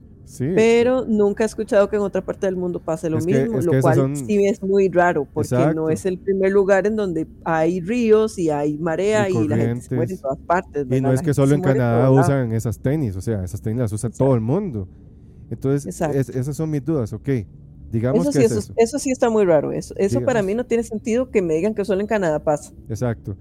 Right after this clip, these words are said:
Speaker 2: ¿O será que solo en Canadá lo documentan?
Speaker 1: Y luego,
Speaker 2: No creo,
Speaker 1: la
Speaker 2: no
Speaker 1: otra
Speaker 2: sé, me
Speaker 1: pregunta
Speaker 2: parece,
Speaker 1: mía
Speaker 2: sí me
Speaker 1: es,
Speaker 2: parece muy raro.
Speaker 1: ¿por qué solo un pie?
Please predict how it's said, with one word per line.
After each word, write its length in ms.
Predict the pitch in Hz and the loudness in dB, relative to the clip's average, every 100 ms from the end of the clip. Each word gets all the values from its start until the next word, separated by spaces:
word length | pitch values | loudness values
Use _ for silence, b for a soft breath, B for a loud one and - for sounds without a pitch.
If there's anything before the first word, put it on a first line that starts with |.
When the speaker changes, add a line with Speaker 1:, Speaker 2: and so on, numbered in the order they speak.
| - - | -14 -4
Speaker 2:
¿O 60 | |
será 260 | 185 185 180 | 4 4 4
que 100 | 202 | 2
solo 180 | 220 196 | 2 0
en 60 | |
Canadá 300 | 214 190 160 | 0 0 0
lo 120 | 156 190 | 2 2
documentan? 560 | - 170 233 285 123 | 0 -4 -4 -2 0
Speaker 1:
Y 0 | |
luego, 280 | 131 135 127 | 2 4 2
Speaker 2:
No 40 | 104 | -2
creo, 340 | 95 69 76 | -4 -8 -6
Speaker 1:
la 180 | 120 - | 0 0
Speaker 2:
no 0 | |
Speaker 1:
otra 220 | - 160 | 0 -2
Speaker 2:
sé, 0 | - | 0
me 140 | 135 147 | -2 0
Speaker 1:
pregunta 140 | 151 | 0
Speaker 2:
parece, 220 | 151 151 | 0 0
Speaker 1:
mía 60 | 143 | 2
Speaker 2:
sí 80 | 127 | 0
me 120 | - | 0
Speaker 1:
es, 20 | |
Speaker 2:
parece 280 | 170 175 175 | -2 -4 -4
muy 160 | 165 147 | -6 -4
raro. 160 | 151 170 - - - - - - - - - - | -6 -8 -16 -20 -20 -20 -20 -20 -20 -20 -20 -6
Speaker 1:
¿por 160 | 120 110 | -4 -2
qué 100 | 117 | -2
solo 200 | 131 139 | -2 -2
un 100 | 110 | -2
pie? 400 | 135 160 123 | 0 0 0